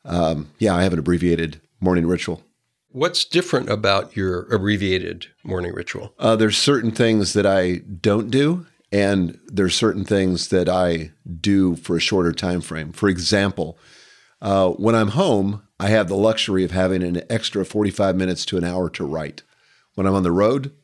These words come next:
Speaker 1: I don't use, I usually can't do that. Or when I'm doing the Business Accelerator coaching, I can't usually do that.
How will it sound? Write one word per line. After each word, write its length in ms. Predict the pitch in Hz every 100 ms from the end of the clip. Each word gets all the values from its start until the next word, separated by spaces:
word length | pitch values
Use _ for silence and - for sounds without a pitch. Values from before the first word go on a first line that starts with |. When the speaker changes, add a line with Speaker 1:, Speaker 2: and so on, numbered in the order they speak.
| _
Speaker 1:
I 80 | 95
don't 160 | 95
use, 240 | 95 85 -
I 40 | 95
usually 280 | 101 92 82
can't 240 | 101 78
do 120 | 90
that. 180 | 78 69
Or 60 | 73
when 100 | 85
I'm 200 | 78 78
doing 260 | 78 90 90
the 60 |
Business 320 | 85 85 82
Accelerator 440 | 78 - 98 95 85
coaching, 320 | 98 90 87
I 60 | 85
can't 340 | - 87 - _
usually 320 | 82 87 76
do 120 | 78 78
that. 280 | 73 71